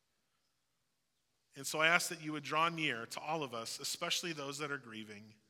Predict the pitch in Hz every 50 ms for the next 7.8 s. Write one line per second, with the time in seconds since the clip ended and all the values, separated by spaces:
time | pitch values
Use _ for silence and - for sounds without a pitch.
0 | _ _ _ _ _ _ _ _ _ _ _ _ _ _ _ _ _ _ _ _
1 | - 143 139 139 139 139 139 143 139 139 - - 160 160 165 170 165 160 165 -
2 | 139 131 127 117 120 123 120 - 135 120 117 120 135 135 - - - 151 160 175
3 | - - 147 127 123 117 - - 127 120 113 - - 147 147 156 151 120 104 98
4 | - - - - - - _ _ _ _ _ _ _ _ _ _ _ _ _ _
5 | _ _ _ _ _ _ _ _ _ _ - 117 113 123 120 113 147 147 160 160
6 | - - - - - - - _ _ _ _ _ _ _ _ _ _ _ - 120
7 | 120 - - 165 165 - - 165 156 156 151 151 147 - -